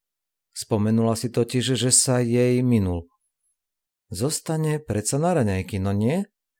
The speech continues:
Kúpili chlieb a džús on a, Doriti,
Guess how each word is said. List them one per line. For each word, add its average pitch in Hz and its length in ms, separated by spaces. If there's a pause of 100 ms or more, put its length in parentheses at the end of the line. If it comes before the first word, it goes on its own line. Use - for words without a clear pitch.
(400)
Kúpili 90 480
chlieb 107 520
a 98 120
džús 110 440 (320)
on 123 360 (560)
a, 110 120 (1600)
Doriti, 123 480